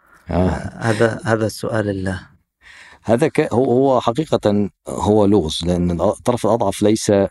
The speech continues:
Speaker 1: آه، ليس طرف واحد، لكن أطراف عدة، يعني. فأنا هذا كان مشروع بحثي ب-، ل-، لي، آه،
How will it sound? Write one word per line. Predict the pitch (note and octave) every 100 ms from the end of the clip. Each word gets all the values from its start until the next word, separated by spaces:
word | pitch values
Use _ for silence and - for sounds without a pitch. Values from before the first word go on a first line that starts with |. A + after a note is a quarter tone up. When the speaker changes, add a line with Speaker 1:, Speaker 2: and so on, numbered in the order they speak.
| _ _ _ _ -
Speaker 1:
آه، | E2+ E2 D#2+ D2+ - - _ _ _ _ _
ليس | - F#2+
طرف | G#2 F2+ G2
واحد، | F2 E2 -
لكن | -
أطراف | D#3+ F2 E2+
عدة، | D#2+ C#2+
يعني. | B1+ - _ - - - -
فأنا | - E2 D#2+ D#2+ D#2 - _ _ - _ _ _ _ - A2+ G2 F2+
هذا | A#2
كان | - A2+
مشروع | G2+ - G#2+
بحثي | G2+ - - D#2 D#2 D#2 -
ب-، | D#2+ D#2 D#2
ل-، | D#2 D#2 D#2 D#2 D2
لي، | F2 D#2+ - _ _ -
آه، | - - - -